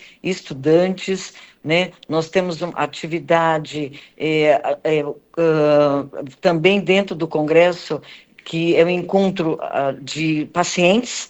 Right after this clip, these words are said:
né? Então, a gente também tem pacientes que podem participar do encontro de pacientes, né? Fisioterapeutas, profissionais de terapia ocupacional, múltiplos profissionais que também,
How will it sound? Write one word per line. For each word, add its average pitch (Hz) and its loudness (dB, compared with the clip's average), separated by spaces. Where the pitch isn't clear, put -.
né? 190 0
Então, 180 2
a 160 4
gente 170 -4
também 220 2
tem 180 2
pacientes 175 0
que 180 -8
podem 165 2
participar 160 0
do 170 -2
encontro 160 0
de 160 -2
pacientes, 185 -4
né? 180 -2
Fisioterapeutas, 196 2
profissionais 165 -2
de - -20
terapia 165 2
ocupacional, 165 0
múltiplos 247 2
profissionais 202 0
que - -16
também, 247 2